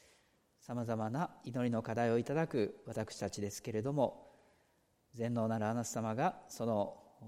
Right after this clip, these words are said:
祈りに応えてくださって、私たちの思いをはるかに超えた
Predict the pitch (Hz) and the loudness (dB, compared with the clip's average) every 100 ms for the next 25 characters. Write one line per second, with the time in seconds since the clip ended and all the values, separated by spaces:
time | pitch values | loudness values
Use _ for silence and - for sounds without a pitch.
0 | 101 107 120 113 110 107 117 120 110 113 | -12 -6 -2 0 0 -2 -4 -2 -2 -2
1 | 104 113 110 - - - - - _ _ | -4 -4 -6 -8 -10 -12 -12 -20 _ _
2 | _ _ _ _ - 120 107 - 107 113 | _ _ _ _ -8 -2 -2 -2 -6 -2
3 | 117 120 117 120 127 120 120 131 135 120 | 0 2 2 0 -2 0 -2 -2 -4 -2
4 | 147 175 | -4 -4